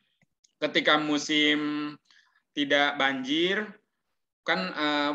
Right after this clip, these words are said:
bantaran itu isinya lumpur, jadi banyak rumput. Nanti ketika banjir, sungai itu, karena Rangkas Bitung ini dipeluk oleh Sungai Ciujung. Dua hari yang lalu juga banjir. Jadi ketika banjir,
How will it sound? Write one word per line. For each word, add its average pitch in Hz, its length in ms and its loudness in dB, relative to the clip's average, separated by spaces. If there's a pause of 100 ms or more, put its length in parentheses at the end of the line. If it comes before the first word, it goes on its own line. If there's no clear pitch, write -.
bantaran 151 560 2
itu 202 400 -4 (440)
isinya 156 360 0
lumpur, 170 720 0
jadi 147 240 0
banyak 143 240 0
rumput. 143 720 -2 (400)
Nanti 143 320 -2 (240)
ketika 151 320 2
banjir, 175 720 0 (600)
sungai 147 440 0
itu, 147 360 -2 (280)
karena 165 240 2
Rangkas 156 320 0
Bitung 156 240 -4
ini 185 160 -2
dipeluk 175 440 0
oleh 147 200 2
Sungai 143 240 -2
Ciujung. 139 760 -2 (440)
Dua 131 360 0
hari 135 280 2
yang 139 160 2
lalu 156 240 0
juga 131 240 -2
banjir. 120 480 -2
Jadi 139 280 -2 (600)
ketika 147 760 2 (120)
banjir, 160 800 0